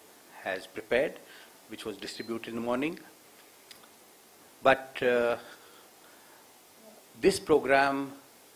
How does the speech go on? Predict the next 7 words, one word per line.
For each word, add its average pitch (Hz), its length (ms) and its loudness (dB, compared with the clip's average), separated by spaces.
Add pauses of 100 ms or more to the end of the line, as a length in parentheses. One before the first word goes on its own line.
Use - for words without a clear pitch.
(920)
it, 120 80 -10 (200)
it 127 200 -12
got, 139 500 2
uh, 113 460 -2 (680)
a 117 80 -10
very 135 760 0 (1800)
important 135 760 -2